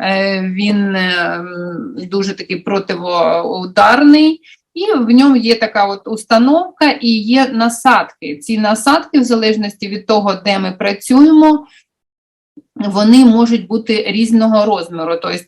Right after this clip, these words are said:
під обличчям це одні, по тілу це інші, і, е, по обличчю це третя насадка. І є така, м,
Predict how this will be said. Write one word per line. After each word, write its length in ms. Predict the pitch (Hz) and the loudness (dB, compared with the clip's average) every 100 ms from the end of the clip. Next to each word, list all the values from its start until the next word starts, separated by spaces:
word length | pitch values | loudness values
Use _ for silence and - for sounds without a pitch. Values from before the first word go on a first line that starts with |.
| _ | _
під 200 | 202 196 | -6 -4
обличчям 500 | 190 202 190 185 180 | -4 -6 -4 -6 -6
це 160 | 190 | -8
одні, 380 | 180 185 240 330 | -6 -2 0 0
по 180 | 349 196 | -4 -6
тілу 400 | - 202 196 180 | -6 -8 -6 -8
це 200 | 180 196 | -8 -8
інші, 640 | 190 233 285 302 - 277 269 - _ - | -2 2 4 4 2 0 0 -18 _ -6
і, 180 | 220 233 226 | 0 0 2
е, 760 | 202 196 190 185 185 180 175 185 - | 0 0 -4 -4 -6 -6 -8 -8 -4
по 160 | 208 | -4
обличчю 680 | 202 190 170 196 214 - 160 | -2 -4 -6 -6 -6 -6 -8
це 200 | - 185 | -8 -10
третя 460 | 175 190 196 196 | -6 -4 -4 -4
насадка. 680 | 190 190 - 175 156 - 160 | -2 -4 0 -2 -2 -4 -2
І 520 | 156 - 302 370 269 220 | -2 0 -2 2 0 2
є 240 | 226 220 _ _ _ | -2 -4 _ _ _
така, 640 | 202 202 202 180 180 175 | -6 -2 0 2 2 2
м, 60 | 170 | 0